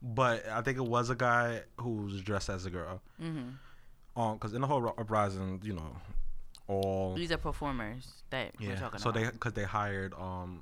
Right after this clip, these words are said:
Speaker 1: like, sadists and, like, you know, masters and stuff. So they actually pay for them to come, like, show, like, you know, type of, type of performance. But so, so the person was holding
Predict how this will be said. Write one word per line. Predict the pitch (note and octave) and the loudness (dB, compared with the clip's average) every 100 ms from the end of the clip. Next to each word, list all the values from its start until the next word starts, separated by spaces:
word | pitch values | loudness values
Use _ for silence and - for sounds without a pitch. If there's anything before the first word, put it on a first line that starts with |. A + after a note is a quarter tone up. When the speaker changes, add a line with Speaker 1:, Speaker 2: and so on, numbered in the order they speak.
| - | -10
Speaker 1:
like, | F2+ E2+ | -8 -6
sadists | - F#2 F2+ F2 F2+ E2+ F#2 | -4 -4 -4 -8 -8 -8 -8
and, | F2 F2 F2 E2 | -8 -8 -10 -8
like, | E2+ E2+ - | -8 -8 -8
you | F#2 | -6
know, | D#2 | -4
masters | D#2+ E2 - - | -4 -4 -6 -8
and | - | -10
stuff. | - D#2 C#2 - - - - | -12 -12 -12 -16 -16 -14 -8
So | F#2+ | -4
they | F#2 | -4
actually | F#2 - E2+ | -4 -4 -4
pay | G2+ F#2+ | -6 -6
for | E2+ | -10
them | E2+ | -10
to | E2 | -8
come, | - F#2 F2+ E2+ | -6 -6 -8 -8
like, | D#2+ F2 | -10 -10
show, | - G#2+ E2+ F2 E2+ - - - - - - | -8 -6 -6 -8 -10 -12 -18 -20 -20 -20 -10
like, | G#2+ - | -6 -4
you | |
know, | A#2 E2+ D2+ F#2+ G2+ | -4 -4 -6 -6 -4
type | F#2+ - | -4 -6
of, | F#2+ - | -10 -2
type | A2+ | 0
of | F#2 | 0
performance. | - - G#2+ F#2 - | -4 -4 -4 -4 -4
But | G2+ | -2
so, | - G#2 - - - - - - | 0 0 -2 -6 -6 -4 -8 -8
so | - C3 | 0 0
the | G#2 | 2
person | - D#3 - D3 | 4 4 4 2
was | B2 - | 2 2
holding | - C#3 C#3+ A#2+ F#2+ F#2 | 4 4 6 4 2 -2